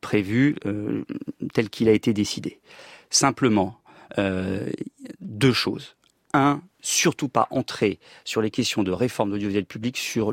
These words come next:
uniquement le champ budgétaire. On est dans un pays où l'argent public est rare, où il faut faire des économies, et tout le monde doit en faire, bien évidemment.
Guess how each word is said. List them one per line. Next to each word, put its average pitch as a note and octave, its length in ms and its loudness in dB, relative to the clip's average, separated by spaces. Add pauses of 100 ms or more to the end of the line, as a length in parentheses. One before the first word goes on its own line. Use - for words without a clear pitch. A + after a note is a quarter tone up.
(140)
uniquement A#2+ 440 4
le A2 60 6
champ G#2+ 200 0
budgétaire. G2 560 -4 (420)
On B2+ 100 6
est C#3 100 8
dans A2+ 200 4
un G#2 60 2
pays A#2+ 180 2
où C3 60 4
l'argent G#2 260 2
public - 380 -8
est C3+ 60 4
rare, C#3+ 260 2 (260)
où B2+ 140 4
il G#2+ 40 2
faut A#2 140 0
faire G2+ 160 0
des G2 220 2
économies, B2+ 520 6 (200)
et A#2+ 100 0
tout - 140 0
le C3 80 6
monde C#3+ 100 6
doit A2 140 2
en G2+ 80 0
faire, G#2+ 400 2
bien C3 360 6
évidemment. G2+ 440 4